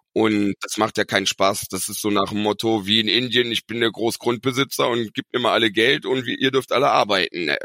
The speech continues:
und das, und dieses Prinzip mochte ich jetzt irgendwie gar nicht und hab mir gedacht, Nö, guck mal, wo du so deinen Zwischenweg findest, dadurch.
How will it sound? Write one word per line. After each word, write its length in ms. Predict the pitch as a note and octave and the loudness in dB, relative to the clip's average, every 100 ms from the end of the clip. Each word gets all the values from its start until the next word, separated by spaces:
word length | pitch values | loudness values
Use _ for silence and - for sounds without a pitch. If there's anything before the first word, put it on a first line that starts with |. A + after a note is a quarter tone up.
| - | -8
und 160 | F#2+ | -12
das, 340 | E2 - - - - - - | -8 -6 -6 -8 -14 -20 -18
und 220 | - G2+ | -6 -2
dieses 160 | A#2 A#2+ | 0 -2
Prinzip 440 | - C3 - C3 C3+ | 0 -2 0 0 -2
mochte 300 | C3 B2 - | -2 -2 -2
ich 100 | A#2+ | -6
jetzt 140 | A2+ - | -6 -4
irgendwie 240 | A#2 G#2+ G2 | -4 -2 0
gar 240 | G2 F#2 | 2 2
nicht 140 | C#3 | 0
und 100 | G#3 | 0
hab 120 | A3+ - | 0 0
mir 100 | A3+ | 0
gedacht, 300 | A3+ A#3 - | 0 0 -2
Nö, 240 | A3+ F3+ - - _ _ - | 0 2 0 -8 _ _ -8
guck 200 | G#2 - | -6 0
mal, 440 | D#3+ F3 G3 E3+ | 2 2 2 -2
wo 120 | F#3 | -4
du 160 | G3+ G3+ | -4 -4
so 140 | F#3+ | -4
deinen 420 | G3 G3 G3+ G#3+ G#3 | -2 0 0 0 -2
Zwischenweg 800 | - - C4+ - F3 A#2+ A2+ - | 0 2 4 4 2 4 2 0
findest, 560 | - A2+ A2+ F3+ - - | 0 0 0 -2 -2 0
dadurch. 600 | F3+ F3 B2+ - - | 0 2 0 0 -4